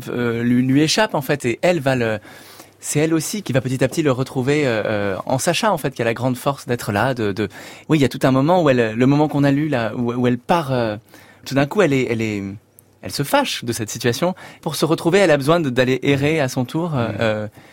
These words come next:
Speaker 1: et quand elle revient, elle est, elle est là pour de vrai, enfin, elle est, elle est enfin là vraiment.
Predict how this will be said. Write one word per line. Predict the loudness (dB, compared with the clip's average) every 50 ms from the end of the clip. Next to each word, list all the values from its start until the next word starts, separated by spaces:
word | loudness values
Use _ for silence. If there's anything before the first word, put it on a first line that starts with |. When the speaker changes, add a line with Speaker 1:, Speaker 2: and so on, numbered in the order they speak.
| -20 -20 -20 -20 _ -6
Speaker 1:
et | -6 -2
quand | -2 0 0
elle | 0 -2
revient, | -2 -2 -2 0 0 -2 -2 -2 -4
elle | -4 -4 -4
est, | -6 -8 -6
elle | -4 -4 -2
est | -2
là | -2 -2 -2 -4 -6 -8 -12
pour | -10 -6
de | -4 -2
vrai, | 0 0 0 0
enfin, | -2 -4 -6 -8 -8 -8 -8
elle | -10 -10
est, | -8 -8
elle | -6 -6 -6
est |
enfin | -6 -4 -4 -4 -2
là | -2 -4
vraiment. | -2 -2 -2 -2 -2